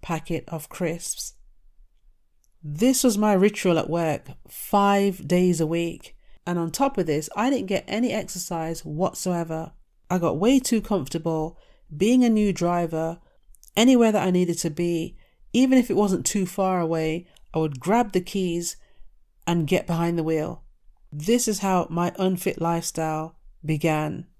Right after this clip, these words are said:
And all of this is through developing and picking up some really bad habits that I found difficult to shake off.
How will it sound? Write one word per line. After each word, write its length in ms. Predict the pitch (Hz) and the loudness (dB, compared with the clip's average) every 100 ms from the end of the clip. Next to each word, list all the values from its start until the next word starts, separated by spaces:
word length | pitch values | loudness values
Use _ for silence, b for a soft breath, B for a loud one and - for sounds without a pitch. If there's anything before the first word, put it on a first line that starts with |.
| - | -10
And 140 | 170 | -8
all 320 | - 233 294 | 0 4 6
of 80 | 269 | 4
this 220 | 226 208 | 2 0
is 120 | 165 160 | -2 -6
through 240 | - 160 | -6 -6
developing 840 | 151 156 208 240 240 240 226 220 - | -6 0 2 4 2 0 -2 -4 -8
and 260 | 160 160 | -10 -10
picking 340 | - 226 226 196 | -4 -4 0 0
up 240 | 175 - | -2 -4
some 320 | - 160 160 | -10 -8 -4
really 280 | 185 269 247 | 0 4 4
bad 260 | 185 185 175 | 4 2 2
habits 580 | 170 170 170 - - - b b b b | -2 -2 -2 -2 -6 -14 b b b b
that 160 | - - | -4 0
I 200 | 180 220 | 2 0
found 640 | - 196 180 170 160 170 - - - - - - _ _ _ 139 | 0 -4 -4 -4 -6 -10 -14 -20 -20 -20 -20 -20 _ _ _ -2
difficult 800 | 220 240 202 202 165 165 - - | 0 2 -2 -2 -4 -4 -8 -8
to 140 | - | -4
shake 360 | 175 185 170 170 | -2 0 -2 -2
off. 440 | 147 170 - - | -6 -6 -10 -18